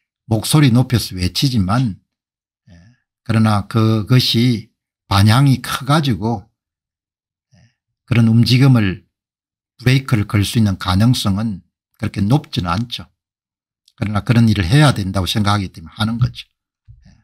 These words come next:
온 전신의 조작이고 사기지 않습니까? 거짓이 일상이 되고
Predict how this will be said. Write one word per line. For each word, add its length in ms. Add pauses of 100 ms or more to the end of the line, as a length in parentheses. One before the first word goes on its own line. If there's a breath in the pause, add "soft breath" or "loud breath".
(1500)
온 120
전신의 420
조작이고 600
사기지 500
않습니까? 680 (800)
거짓이 560
일상이 480
되고 560